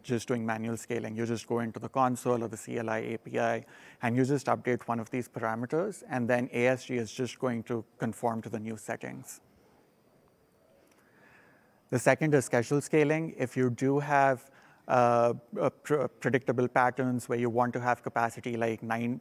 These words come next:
A M to five P M, and then you want to shrink the capacity during evening and nighttime, then you can do that with, uh, schedule scaling. Uh, you, there's full support for cron expressions, so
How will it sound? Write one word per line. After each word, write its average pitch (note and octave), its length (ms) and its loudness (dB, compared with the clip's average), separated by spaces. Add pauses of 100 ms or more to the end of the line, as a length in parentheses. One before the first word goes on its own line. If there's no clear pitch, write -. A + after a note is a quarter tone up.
(140)
A B2+ 60 -4
M A#2 220 -4
to A2+ 100 -8
five A2+ 400 -6
P A#2 160 -2
M, A2+ 160 -4
and A2 120 -6
then A2+ 120 -4
you A2 100 -8
want A2+ 200 -4
to A2+ 60 -4
shrink B2 320 -6
the C3 80 -2
capacity A#2 720 -2 (400)
during A#2 360 0
evening A#2 440 -4
and A2 100 -6
nighttime, C#3+ 560 -6 (420)
then A2+ 220 2
you A2+ 80 0
can A#2 180 -2
do A#2 140 -2
that A2+ 320 0
with, A2+ 280 0 (180)
uh, A#2 420 -2 (200)
schedule B2 380 0
scaling. C#3+ 460 2 (380)
Uh, A2+ 300 2 (140)
you, B2 140 -4 (200)
there's A2+ 260 0 (240)
full B2 180 2
support A#2+ 400 0
for A#2 260 0
cron A#2 300 -2
expressions, B2 640 -4
so A#2 160 -2